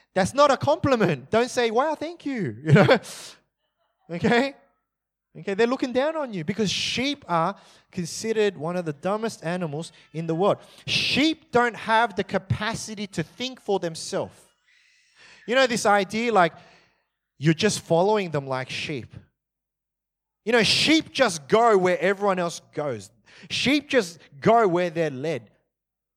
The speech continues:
And, and you hear stories of sheep, literally one falls off the cliff and the other one goes, "I wonder where that sheep went," and then just jumps off as well. And then the other guy goes, "Oh, well, you know, peer pressure," and just jumps off as well.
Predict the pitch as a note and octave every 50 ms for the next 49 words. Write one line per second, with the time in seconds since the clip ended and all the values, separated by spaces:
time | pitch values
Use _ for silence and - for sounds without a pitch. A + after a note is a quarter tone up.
0 | _ _ _ _ _ _ _ - D#3+ F#3 F#3+ F3+ F3+ G3+ G3+ G#3 G3+ F3+ A#3+ C4+
1 | B3+ - - - - A#3 A#3+ B3 B3+ A#3+ G#3+ E3 G3 E3+ - - - - - C4
2 | B3+ F3+ - - _ _ _ E3+ F#3+ C4+ C#4 - - - C4 B3 B3+ A#3+ G3 -
3 | - - _ - F#3 A3 B3 B3 A#3 - B3+ B3 A#3+ A3+ - A3+ A3+ G#3 - -
4 | F#3 - - - C#4+ C4+ A3 G3 - _ _ _ _ - G3 G3+ A3 A#3 B3 B3
5 | B3+ A#3+ A3+ A3 G#3 G3 G#3 G3+ F3 F#3+ G3+ G3 A3+ A#3+ A#3+ A#3 A3 A3 G#3+ G3+
6 | F#3+ B3 C4+ A3+ - - A#3+ A3+ A3 - - F#3 F#3+ G#3+ G3+ F#3 E3+ F3+ F#3+ F#3
7 | F#3 F#3+ F#3 D#3 - G3+ E3+ - - G#3 G3 G3 F#3 - - G#3+ F#3+ - G3 F#3+
8 | F3 G#3 A3 G#3+ F3+ - - - - _ G3+ G3 G3+ G3+ G3 F#3+ G3+ A3+ A#3+ B3+
9 | A#3+ G#3 G#3+ G3+ F#3+ G3+ G3+ G3 F#3 - A#3+ C4 A#3+ G3 F#3+ E3+ F#3 G3+ G3 F#3+
10 | F#3 G#3 G3+ - A#3 A3+ G#3+ - - A#3 B3 A#3+ - - - G#3 - - - _
11 | - D#3 D#3+ F3 - G#3 G3 - - - G#3 G#3 G3+ - G#3+ G3 - - G3 E3+
12 | - G#3+ G#3+ - A#3 F3+ G3 B3 - - _